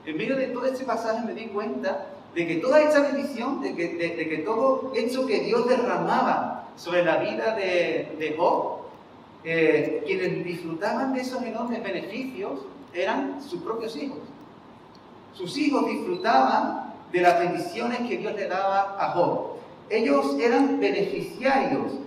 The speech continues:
de toda aquella bendición simplemente porque eran descendientes de Job. Hijos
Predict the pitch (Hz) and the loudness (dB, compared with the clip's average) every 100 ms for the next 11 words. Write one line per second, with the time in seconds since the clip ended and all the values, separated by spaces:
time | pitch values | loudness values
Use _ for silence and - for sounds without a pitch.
0 | - 165 165 226 269 262 254 262 262 233 | -8 -4 0 4 6 6 4 2 2 0
1 | 180 175 196 196 - - - - - 240 | -4 -6 -6 -4 -2 -4 -8 -16 -8 -4
2 | 262 269 285 311 302 240 - 214 208 220 | 0 0 0 2 4 4 4 0 2 2
3 | 240 - - - - - 180 - 170 160 | 4 2 0 -6 -8 -6 -4 -4 -6 -4
4 | 202 214 180 156 156 - - - - - | -6 -6 -6 -6 -6 -4 -4 -6 -10 -16
5 | - - - - - - - - - - | -16 -14 -16 -18 -20 -20 -20 -20 -20 -20
6 | - - - 277 277 277 285 294 294 | -20 -18 -4 2 4 4 4 4 2